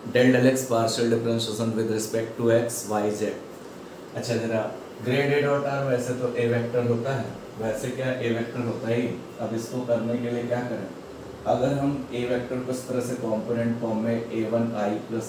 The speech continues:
ए टू जे plus ए थ्री के ले लें थोड़ा शॉर्ट में, और R वेक्टर अगर हम X I plus Y J plus Z के, ये R वेक्टर हमारे पास है, अगर हम A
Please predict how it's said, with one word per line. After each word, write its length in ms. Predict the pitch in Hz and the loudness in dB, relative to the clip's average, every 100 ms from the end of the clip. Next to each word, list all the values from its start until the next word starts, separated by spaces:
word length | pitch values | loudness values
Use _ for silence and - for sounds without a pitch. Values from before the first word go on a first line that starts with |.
| - | -4
ए 120 | 107 104 | -4 -4
टू 140 | 117 113 | -4 0
जे 140 | 113 113 | 0 0
plus 160 | 110 107 - | -2 -6 -4
ए 120 | 110 107 | -4 -2
थ्री 140 | 113 113 | -2 0
के 100 | 117 110 | 0 0
ले 80 | 113 | 2
लें 240 | 110 107 | 0 -2
थोड़ा 180 | 107 104 - | -2 -2 0
शॉर्ट 380 | - 104 - 117 | 0 0 0 -2
में, 220 | 104 - - - - - - - - - - - - - - - - - - - | -2 -4 -10 -14 -14 -14 -14 -14 -14 -14 -14 -14 -14 -14 -14 -14 -16 -16 -12 0
और 260 | 113 113 113 - - - 120 | 6 6 6 0 -8 0 2
R 200 | 131 127 | 4 2
वेक्टर 480 | 127 - 135 131 120 | 0 2 2 2 0
अगर 260 | 117 120 117 | 0 2 2
हम 180 | 113 117 117 113 | 0 0 -2 -6
X 240 | - - 117 | -6 0 2
I 80 | 113 117 | 2 -2
plus 320 | 117 113 - - 107 | -2 -2 -4 -8 -2
Y 100 | 107 104 104 | 0 0 0
J 140 | 113 113 | -2 0
plus 260 | 113 101 101 | -2 -2 -2
Z 120 | 107 104 | -4 -4
के, 100 | 107 104 104 | -6 -4 -4
ये 140 | 101 98 104 | -4 0 0
R 40 | 104 | 2
वेक्टर 340 | 104 - 110 104 | -2 -4 -4 -4
हमारे 280 | 101 101 101 | -4 -6 -4
पास 240 | 104 104 - | -4 -4 -2
है, 120 | 107 92 - - - - - - - - | 0 -2 -6 -14 -16 -16 -16 -16 -8 0
अगर 200 | 117 131 127 | 4 6 6
हम 260 | 123 127 131 - - - | 2 2 0 -6 -14 -6
A 120 | 117 | 4